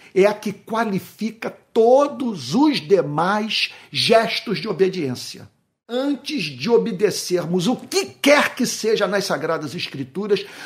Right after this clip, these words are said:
nós devemos obedecer o chamado de Deus feito no Evangelho para que a gente creia. Por isso ele diz, "Bebam todos dele." É mandamento. É um mandamento que está para além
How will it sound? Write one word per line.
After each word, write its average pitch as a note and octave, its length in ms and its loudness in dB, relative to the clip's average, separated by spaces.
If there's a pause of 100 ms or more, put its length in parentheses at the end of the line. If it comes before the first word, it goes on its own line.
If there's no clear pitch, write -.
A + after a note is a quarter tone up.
(120)
nós G#3+ 220 0
devemos E3+ 560 0
obedecer G#3+ 1040 0
o F3+ 60 0
chamado G3+ 600 -2
de F3 100 -8
Deus F3+ 300 4
feito D#3+ 380 -6
no D3 120 -6
Evangelho E3 520 -4
para B2+ 120 -16
que - 80 -10
a B2 40 -8
gente B2+ 220 -10
creia. - 340 -20 (420)
Por F#3 160 0
isso G3 240 -2
ele G3 140 0
diz, B2+ 360 -6 (220)
"Bebam G3 520 0 (160)
todos F#3+ 600 6 (100)
dele." - 280 -10 (840)
É F#3+ 60 -8
mandamento. D#3+ 760 -10 (360)
É A#2+ 60 -20
um A2+ 60 -18
mandamento D3+ 600 -4
que - 100 -14
está - 260 -8
para F#3+ 400 -4
além D3+ 600 -4